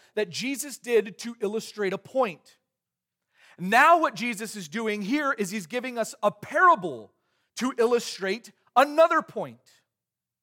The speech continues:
in a whole new setting, talking about a whole new topic there. And what's the topic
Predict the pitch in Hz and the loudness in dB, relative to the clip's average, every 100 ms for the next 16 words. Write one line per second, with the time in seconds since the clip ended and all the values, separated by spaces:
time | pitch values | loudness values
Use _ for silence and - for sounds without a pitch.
0 | _ _ _ _ _ _ _ _ _ _ | _ _ _ _ _ _ _ _ _ _
1 | _ _ - 214 220 277 311 294 277 - | _ _ -4 -2 0 -2 -2 -4 -6 0
2 | 302 254 160 107 _ _ _ _ _ _ | 2 2 0 -10 _ _ _ _ _ _
3 | _ - 269 269 269 262 240 156 156 285 | _ -2 0 0 2 2 2 0 2 4
4 | 320 294 277 - 269 - 202 - 139 113 | 2 -2 -10 0 2 2 -4 -14 -18 -20
5 | 101 _ _ _ _ _ _ _ _ _ | _ _ _ _ _ _ _ _ _ _
6 | _ _ _ _ _ _ _ _ _ _ | _ _ _ _ _ _ _ _ _ _
7 | _ - 151 226 - 226 - 240 247 320 | _ -10 -2 0 0 -8 0 0 0 -4
8 | - | -8